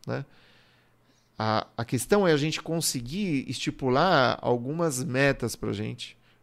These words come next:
né? Alguns prazos pra nós mesmos. É, e é claro que os outros nos ajudam, né? É interessante como o outro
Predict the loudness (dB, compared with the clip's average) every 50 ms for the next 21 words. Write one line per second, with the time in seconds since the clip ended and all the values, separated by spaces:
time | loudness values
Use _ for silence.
0 | _ -2 -2 -2 -2 -2 -2 -2 -2 -2 -2 -4 -6 -6 -2 2 4 6 6 6
1 | 6 4 4 2 -2 -4 -4 -2 -2 0 0 -2 -4 -4 -4 -2 -2 -2 -2 -4
2 | -8 -12 -16 -18 -18 _ _ _ _ -20 -20 _ _ _ _ _ -6 -4 -2 0
3 | 0 0 0 -2 -4 -4 -2 0 0 2 4 6 6 6 6 4 0 -4 -6 -2
4 | -2 -2 -2 -4 -6 -6 -4 -4 -2 0 0 0 0 -2 -6 -6 -6 -8 -6 -4
5 | -4 -4 -2 -4 -4 -4 -4 -4 -4 -2 -4 -4 -6 -8 -8 -8 -6 -4 -2 -2
6 | 2 4 4 4 4 2 -2 -6 -6 -6 -8